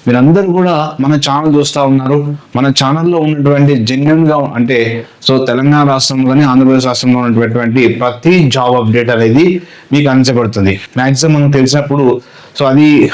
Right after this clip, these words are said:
అంటే న్యూస్లో వస్తేనే అంటే మనకు వచ్చినటువంటి న్యూస్ పేపర్ల ఆధారంగానే చెప్పడం జరుగుతుంది. So ఎందుకంటే మనకు ఆ పోస్ట్ పడ్డా పడకున్నా కాకుండా కంపల్సరీగా పడితేనే మీకు తెలియజేస్తాం అన్నట్టు. ఆ జిల్లాలో ఏ జిల్లాలో పోస్టులు పడ్డాయి, ఎప్పుడు లాస్ట్ డేట్ అనేది కూడా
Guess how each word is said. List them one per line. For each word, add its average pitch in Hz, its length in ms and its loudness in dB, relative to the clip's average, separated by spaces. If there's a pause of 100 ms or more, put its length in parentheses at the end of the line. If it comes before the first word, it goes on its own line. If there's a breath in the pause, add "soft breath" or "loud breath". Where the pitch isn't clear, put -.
అంటే 139 120 2
న్యూస్లో 160 600 2
వస్తేనే 147 640 -2
అంటే 117 200 -2
మనకు 123 260 -2
వచ్చినటువంటి 139 480 2
న్యూస్ 127 280 2
పేపర్ల 135 200 2
ఆధారంగానే 127 400 0
చెప్పడం 123 280 -2
జరుగుతుంది. 127 460 0 (420 loud breath)
So 135 60 0
ఎందుకంటే 139 580 2
మనకు 131 600 0 (280)
ఆ 123 60 -2
పోస్ట్ 147 500 -4
పడ్డా 123 300 -2
పడకున్నా 123 500 0 (180)
కాకుండా 127 320 -2 (380 loud breath)
కంపల్సరీగా 143 480 0
పడితేనే 147 560 0
మీకు 160 300 2
తెలియజేస్తాం 113 540 0
అన్నట్టు. 92 320 -2 (520 loud breath)
ఆ 120 120 -2
జిల్లాలో 147 460 0
ఏ 147 320 4 (100)
జిల్లాలో 143 360 2
పోస్టులు 127 380 -4
పడ్డాయి, 123 380 0
ఎప్పుడు 120 220 0
లాస్ట్ 127 260 0
డేట్ 123 100 -2
అనేది 120 200 0
కూడా 135 180 0